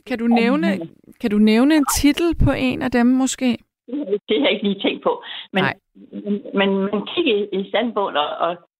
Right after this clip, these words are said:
Speaker 2: og det kan man også gå ind og se på, på YouTube, kan man ikke? Altså, det er
Speaker 1: Det
Speaker 2: fordi,
Speaker 1: tænker
Speaker 2: jeg,
Speaker 1: jeg, man kan. Jo.
Speaker 2: jeg
Speaker 1: Ja.
Speaker 2: tror, der er mange steder, man kan, man kan finde dem.
Speaker 1: Mm.
Speaker 2: Øh,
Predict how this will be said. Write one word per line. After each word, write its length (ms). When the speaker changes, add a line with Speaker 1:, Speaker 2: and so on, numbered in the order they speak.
Speaker 2:
og 220
det 80
kan 100
man 100
også 220
gå 60
ind 180
og 60
se 300
på, 200
på 100
YouTube, 500
kan 100
man 140
ikke? 140
Altså, 320
det 160
er 40
Speaker 1:
Det 140
Speaker 2:
fordi, 140
Speaker 1:
tænker 320
Speaker 2:
jeg, 120
Speaker 1:
jeg, 100
man 180
kan. 360
Jo. 180
Speaker 2:
jeg 100
Speaker 1:
Ja. 60
Speaker 2:
tror, 140
der 100
er 80
mange 280
steder, 300
man 160
kan, 120
man 120
kan 160
finde 240
dem. 200
Speaker 1:
Mm. 300
Speaker 2:
Øh, 280